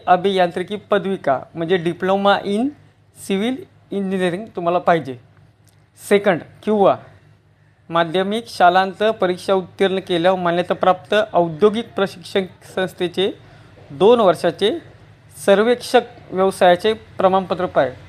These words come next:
तर सर्वेक्षक म्हणजे काय? सर्वेक्षक म्हणजे actually तुम्ही बघसाल तर जे जमिनीची मोजमापणी करायला असतात त्यांना सर्वेक्षक म्हणतात. तर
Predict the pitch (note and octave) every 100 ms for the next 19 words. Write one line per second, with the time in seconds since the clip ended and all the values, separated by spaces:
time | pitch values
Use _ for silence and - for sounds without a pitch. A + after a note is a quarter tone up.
0 | - - - - - - - - - -
1 | - - G3+ A3 A#3 A#3 - A3+ C4+ C4+
2 | A3+ A3+ G3 F#3 D#3 G3 A3+ A#3+ B3 A3+
3 | A3 G#3+ G#3 A3+ A3+ A3 G#3+ G#3 A3 G#3
4 | G#3+ G3+ G3 G3+ E3+ G3 G3+ G#3 G3+ A3
5 | A3+ - - - - F#3+ A3 G#3 G#3+ G#3+
6 | G#3+ G#3+ F#3 G3 G3 E3+ - D3+ F3+ F#3
7 | G3+ F3+ F#3 F#3 - F3 C#3+ D3 C#3 -
8 | - - - - - F#3 A3+